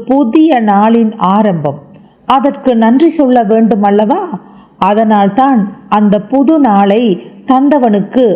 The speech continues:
நன்றி சொல்கிறேன்" என்றார். இன்று அவர் இல்லாது இருக்கலாம், ஆனால் அவர் எமக்கு வாழ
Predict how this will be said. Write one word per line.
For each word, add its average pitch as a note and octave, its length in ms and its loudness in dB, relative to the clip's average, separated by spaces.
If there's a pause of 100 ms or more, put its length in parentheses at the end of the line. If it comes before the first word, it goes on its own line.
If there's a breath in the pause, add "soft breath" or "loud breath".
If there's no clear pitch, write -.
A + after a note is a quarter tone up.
(220)
நன்றி C#4+ 380 2
சொல்கிறேன்" E3+ 720 -2
என்றார். D3+ 480 -2 (1300 loud breath)
இன்று D4+ 300 2
அவர் C4 280 0
இல்லாது C#4+ 520 2
இருக்கலாம், F#3 560 -2 (580)
ஆனால் G#3 500 2 (220)
அவர் G3 320 0
எமக்கு F#3+ 480 -2
வாழ G3+ 400 0